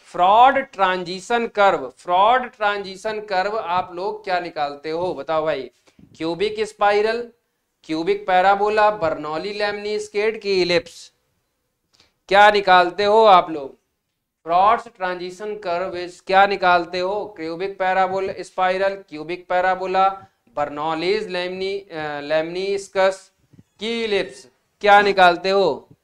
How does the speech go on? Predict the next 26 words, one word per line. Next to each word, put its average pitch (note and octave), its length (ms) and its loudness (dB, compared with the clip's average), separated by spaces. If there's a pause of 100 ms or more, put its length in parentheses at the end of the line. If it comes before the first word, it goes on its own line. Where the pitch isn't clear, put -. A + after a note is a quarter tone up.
(2000)
हाँ D3+ 220 0
बेटा F#3 260 8
हैदर, E3+ 300 6
बिल्कुल D#3+ 320 -4
सही D3 240 -4
है, A#2+ 120 -6
ठीक F#3 200 -4
है। A#3 280 2 (1200)
एनालेक्टिक G3+ 600 2
लेंस G3 280 2
के G3+ 180 -2
लिए G3 260 0
आपकी F#3+ 500 0
सी F3 240 -12
की F#3 140 -14
वैल्यू F3+ 280 -6
ज़ीरो F3 300 -8
हो D3+ 100 -6
जाती C3 360 -12
है। A#2 180 -16 (360)
तो A3+ 100 2
कि F3+ 220 -10
फ्रॉड F#3 420 0 (160)
ट्रांजिशन G3+ 560 -8
कर्व G3 300 0
में E3 400 -6